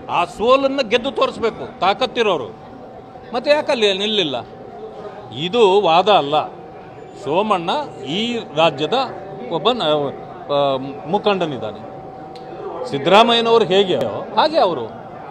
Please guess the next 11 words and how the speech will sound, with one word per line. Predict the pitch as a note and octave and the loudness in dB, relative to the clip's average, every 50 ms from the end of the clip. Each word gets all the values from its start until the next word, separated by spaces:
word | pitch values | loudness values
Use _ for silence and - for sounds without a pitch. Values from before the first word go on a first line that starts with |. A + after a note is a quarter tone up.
| - - A3+ | -12 -10 -4
ಇವತ್ತು | A#3 B3 B3+ A3 C4+ | 2 2 2 2 2
ಸಿದ್ದರಾಮಯ್ಯನವರು | B3 - C4+ B3 - C#4+ C#4+ C#4 C#4 C4+ C4 C4 B3+ C4 C4+ B3 | -2 -2 2 6 8 10 10 10 8 6 4 4 4 4 2 4
ಇಡೀ | A3 A3+ A#3 C4+ C4+ | 2 0 0 2 4
ರಾಜ್ಯದಲ್ಲಿ | C4 B3+ B3 B3 A3+ B3+ A#3 B3 A#3+ A3+ G#3 | 8 8 8 8 8 4 2 2 4 6 6
ಎಲ್ಲಿ | A3 B3 B3+ | 4 4 4
ಬೇಕಾದ್ರೂ | A#3+ B3+ B3 B3 B3 B3 | 2 2 2 2 0 0
ಗೆಲ್ತೀನಿ | A3+ G#3+ A3+ A3+ A3+ A#3+ A3 G3 | 2 2 0 0 0 -4 -4 -4
ಅಂತಿದ್ರು, | E3+ C#3+ C#3+ C#3 C3 D3 E3+ F#3 - - - - - - G3+ | -4 -6 -8 -8 -8 -8 -10 -10 -12 -14 -18 -16 -6 0 2
ಯಾಕೆ | A#3+ A#3+ A#3 | 2 4 4
ಹೋಗ್ಲಿಲ್ಲ | C4 C4 C4 C#4+ C4+ A3+ F3+ | 4 4 6 6 4 4 4
ಎಲ್ಲೂ? | D#3 D3+ D#3+ E3+ F#3+ | 2 0 0 -2 -4